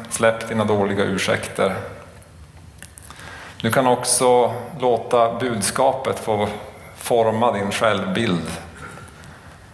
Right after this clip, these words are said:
Inte leva i en identitet av att vara fattig,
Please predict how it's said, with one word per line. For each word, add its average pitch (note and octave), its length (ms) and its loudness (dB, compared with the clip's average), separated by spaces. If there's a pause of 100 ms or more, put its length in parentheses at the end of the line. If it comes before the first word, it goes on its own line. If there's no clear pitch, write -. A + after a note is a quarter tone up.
(1300)
Inte G2+ 320 -2
leva G#2+ 480 4
i G2+ 320 -4
en F#2+ 120 2
identitet G#2 800 0
av F#2+ 100 -2
att - 180 -4
vara G2+ 240 2 (380)
fattig, G2 720 -2